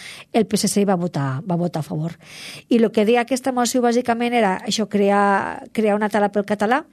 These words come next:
amb diferents entitats, amb personal de la paeria i amb, amb altres, doncs, mm, moviments socials, eh, o comerci-, de-, dels comerciants,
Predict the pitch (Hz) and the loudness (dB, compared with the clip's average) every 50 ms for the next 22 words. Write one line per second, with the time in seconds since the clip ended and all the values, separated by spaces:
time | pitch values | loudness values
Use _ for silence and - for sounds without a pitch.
0 | _ _ _ _ _ _ _ _ _ _ _ _ _ _ _ _ _ - - - | _ _ _ _ _ _ _ _ _ _ _ _ _ _ _ _ _ -14 -4 -2
1 | 214 202 196 196 185 - - 208 208 196 196 196 190 190 175 - - 220 208 190 | 0 0 0 0 -2 -2 -2 0 0 0 0 0 -2 -4 -6 -6 -4 -6 -4 -2
2 | - 208 202 - 202 196 196 190 196 196 202 196 - - - - 196 185 180 185 | -2 -2 -2 0 0 0 2 2 0 0 -2 -4 -6 -10 -8 -6 -6 -4 -4 -4
3 | 180 180 170 202 214 202 214 208 190 185 190 190 185 180 180 175 185 185 202 208 | -6 -4 -4 -4 -4 -4 -2 -2 -2 0 0 0 0 0 0 0 0 2 2 2
4 | 208 202 202 196 196 196 196 196 196 - - - - - - - - - - - | 4 4 4 4 2 2 2 0 -2 -6 -14 -18 -18 -18 -18 -18 -18 -16 -6 -2
5 | 226 220 208 202 196 190 196 196 190 190 208 220 208 202 196 196 190 190 196 262 | 0 2 2 2 0 -2 -2 -4 -6 -8 -8 -8 -8 -8 -8 -6 -8 -8 -10 -12
6 | 370 - _ _ _ _ _ - - - - _ - 190 190 190 190 190 202 190 | -16 -20 _ _ _ _ _ -18 -18 -18 -8 _ -2 -2 0 0 0 0 0 0
7 | - 202 202 190 185 185 185 185 185 180 180 - - - - 185 196 190 180 180 | 0 2 2 4 4 4 4 2 2 0 0 -4 -6 -8 -6 -4 -2 0 0 0
8 | 180 180 180 175 165 - - - - - _ - 190 190 185 180 175 170 170 170 | -2 -4 -4 -6 -6 -8 -8 -10 -12 -12 _ -8 -6 -4 -4 -4 -4 -4 -4 -6
9 | 170 170 170 170 165 165 - 247 _ _ _ _ _ _ 208 208 202 196 190 180 | -6 -6 -6 -8 -8 -10 -12 -16 _ _ _ _ _ _ -4 0 0 0 0 0
10 | 196 196 202 208 190 - - - - - - - - - - - - - - - | 0 0 0 -2 -2 -2 -4 -4 -8 -12 -20 -20 -20 -20 -20 -20 -12 -4 0 0
11 | 220 - - - 226 220 214 214 208 208 180 214 214 202 208 196 196 196 196 202 | 0 0 0 2 2 4 4 4 2 2 2 0 0 2 2 2 2 2 2 2
12 | 196 196 190 190 180 185 - 196 190 190 185 196 196 196 185 - - - - 240 | 2 2 2 0 0 0 0 0 0 0 0 0 0 -2 -2 -4 -6 -8 -8 -6
13 | 202 185 196 185 185 185 180 - 214 202 202 190 - - 214 202 196 208 202 190 | -2 -2 0 0 0 -2 -2 -2 -2 0 0 -2 0 0 0 2 2 2 0 -2